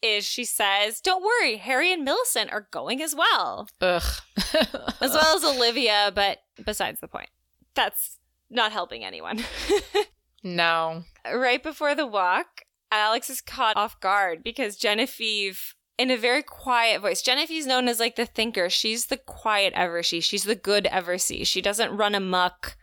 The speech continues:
Speaker 1: She's very calm and collected. She kindly asks the Duke if he needs a walking stick. <laughs> And her father, <laughs> Jacob, you know, laughs at her,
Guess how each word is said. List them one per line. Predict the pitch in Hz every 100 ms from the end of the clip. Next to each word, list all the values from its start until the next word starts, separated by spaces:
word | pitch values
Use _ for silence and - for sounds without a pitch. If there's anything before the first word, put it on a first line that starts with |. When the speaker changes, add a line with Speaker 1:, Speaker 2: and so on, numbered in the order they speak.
| _
Speaker 1:
She's | - 220 208 185 - - _
very | 185 202 202 208
calm | - 208 202 196 190 185 190
and | 196
collected. | - 196 185 175 - - 202 185 214 - - -
She | - 339
kindly | - 302 285 285 254
asks | 220 240 -
the | 240
Duke | 233 233
if | 247
he | - 277
needs | 277 262
a | 285
walking | 233 185 - 262 269
stick. | - - 311 - - _ -
<laughs> | 370 403 _ -
And | 262 320 -
her | 285 269
father, | - 349 370 508 453 214 202 208 262 - -
<laughs> | - -
Jacob, | 285 277 403 - 214 190 196 233
you | - 285
know, | 269 226
laughs | 240 196 196 262
at |
her, | 247